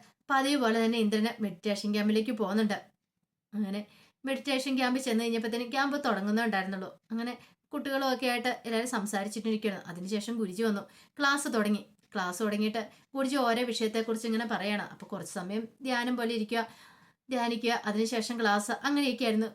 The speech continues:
പോയിക്കൊണ്ടിരുന്നത്. പിന്നീട് ഗുരുജി ഒരു വിഷയം പറഞ്ഞു കഴിഞ്ഞപ്പോഴത്തേനും ഇന്ദ്രൻ എന്ത് ചെയ്യണം, അതിനെക്കുറിച്ച് ആധികാരികമായിട്ട് സംസാരിക്കണം. അപ്പം ഗുരുജി ചോദിച്ച "ആർക്കെങ്കിലും ഇതിനെക്കുറിച്ച് അറിവുണ്ടോ?" എന്നൊക്കെ ചോദിച്ചു കഴിയുമ്പോഴത്തേനും ഇന്ദ്രൻ അതിനെക്കുറിച്ച് കൂടുതലായിട്ട് അങ്ങോട്ട് സംസാരിക്കുകയാണ്. ഇന്ദ്രൻ്റെ ഈ സംസാരം പ്രകടനം എല്ലാം കണ്ടു കഴിഞ്ഞപ്പോഴത്തേനും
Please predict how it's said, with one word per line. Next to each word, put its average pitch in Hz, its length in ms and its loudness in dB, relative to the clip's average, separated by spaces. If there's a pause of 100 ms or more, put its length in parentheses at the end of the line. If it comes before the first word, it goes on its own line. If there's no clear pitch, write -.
(140)
പോയിക്കൊണ്ടിരുന്നത്. 190 580 -4 (380)
പിന്നീട് 302 280 2 (300)
ഗുരുജി 220 260 0
ഒരു 233 120 2
വിഷയം 220 320 -2
പറഞ്ഞു 220 240 2
കഴിഞ്ഞപ്പോഴത്തേനും 220 500 2
ഇന്ദ്രൻ 185 320 -2
എന്ത് 214 120 2
ചെയ്യണം, 208 220 2 (240)
അതിനെക്കുറിച്ച് 285 460 0
ആധികാരികമായിട്ട് 226 800 2
സംസാരിക്കണം. 208 640 0
അപ്പം 185 240 -10 (360)
ഗുരുജി 185 260 -6
ചോദിച്ച 233 240 0
"ആർക്കെങ്കിലും 220 420 0
ഇതിനെക്കുറിച്ച് 214 440 0
അറിവുണ്ടോ?" 214 420 2 (340)
എന്നൊക്കെ 262 300 0
ചോദിച്ചു 220 340 2
കഴിയുമ്പോഴത്തേനും 226 420 0 (240)
ഇന്ദ്രൻ 277 300 2
അതിനെക്കുറിച്ച് 226 560 0 (140)
കൂടുതലായിട്ട് 220 540 0
അങ്ങോട്ട് 220 200 0
സംസാരിക്കുകയാണ്. 202 680 0 (320)
ഇന്ദ്രൻ്റെ 175 340 -2
ഈ 220 80 4
സംസാരം 202 560 0
പ്രകടനം 196 380 -2
എല്ലാം 220 220 2
കണ്ടു 190 240 -2
കഴിഞ്ഞപ്പോഴത്തേനും 220 540 2